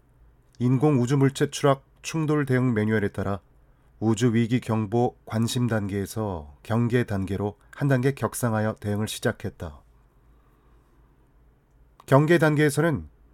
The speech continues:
궤도 변화와 분석을 이십사 시간 내내 수시로 보고하며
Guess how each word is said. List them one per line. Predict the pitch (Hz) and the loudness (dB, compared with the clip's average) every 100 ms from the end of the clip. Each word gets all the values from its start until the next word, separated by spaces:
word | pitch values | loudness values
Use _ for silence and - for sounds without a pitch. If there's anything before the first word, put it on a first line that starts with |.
| _ _ | _ _
궤도 | - 143 175 | 6 6 6
변화와 | 143 143 147 151 | 4 4 4 2
분석을 | 143 131 135 131 139 135 - - | 2 -2 0 2 2 0 -8 -4
이십사 | 113 127 - 117 | -2 -2 -4 -4
시간 | - 131 127 | -2 0 2
내내 | 110 110 117 | 2 2 0
수시로 | - 147 135 139 | -2 -2 0 0
보고하며 | 107 107 98 95 107 | 0 -2 -2 -2 -6